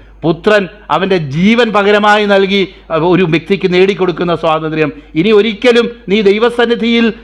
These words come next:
നീ പാപിയായിട്ട് നിൽക്കേണ്ട ആവശ്യമില്ല. കാരണം നിന്റെ പാപങ്ങളെല്ലാം സൗജന്യമായി കർത്താവ് ക്ഷമിച്ചു തന്നിരിക്കുന്നു എന്ന് മാത്രമല്ല, ഒരുപക്ഷെ ഇനി നിന്റെ ജീവിതത്തിൽ വന്നേക്കാവുന്ന നിന്റെ വീഴ്ചകളെയും കർത്താവ്, ആ, നിന്നോട് ക്ഷമിക്കും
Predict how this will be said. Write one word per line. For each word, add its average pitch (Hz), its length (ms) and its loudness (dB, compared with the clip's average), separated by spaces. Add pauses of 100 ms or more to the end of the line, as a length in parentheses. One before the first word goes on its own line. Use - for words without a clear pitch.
(100)
നീ 202 120 2
പാപിയായിട്ട് 220 720 2
നിൽക്കേണ്ട 226 340 0
ആവശ്യമില്ല. 220 600 0 (420)
കാരണം 202 360 2 (220)
നിന്റെ 196 200 0
പാപങ്ങളെല്ലാം 214 800 2
സൗജന്യമായി 226 760 2 (320)
കർത്താവ് 233 400 2
ക്ഷമിച്ചു 233 400 0
തന്നിരിക്കുന്നു 156 560 -2 (260)
എന്ന് 202 220 0
മാത്രമല്ല, 220 540 0 (300)
ഒരുപക്ഷെ 185 440 2
ഇനി 208 140 2
നിന്റെ 208 280 2
ജീവിതത്തിൽ 220 420 0
വന്നേക്കാവുന്ന 226 760 0 (360)
നിന്റെ 220 360 2
വീഴ്ചകളെയും 247 760 2 (300)
കർത്താവ്, 226 460 2 (320)
ആ, 185 40 2 (280)
നിന്നോട് 208 300 2
ക്ഷമിക്കും 202 560 -2